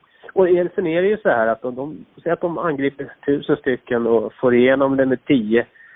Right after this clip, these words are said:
då fortsätter de direkt med tusen nya, sen så håller de på så här.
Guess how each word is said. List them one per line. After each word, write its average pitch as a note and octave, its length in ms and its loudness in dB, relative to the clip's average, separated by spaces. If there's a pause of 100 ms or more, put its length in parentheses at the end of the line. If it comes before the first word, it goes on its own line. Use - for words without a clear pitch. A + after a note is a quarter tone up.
(300)
då - 80 -8
fortsätter - 460 0
de C3+ 140 0
direkt B2+ 280 0
med C3 160 -2
tusen B2 480 0
nya, B2 400 2
sen D3 180 -4
så F#3 100 0
håller F3+ 120 2
de F#3+ 100 2
på F3+ 160 -2
så - 100 -6
här. F#2 120 -2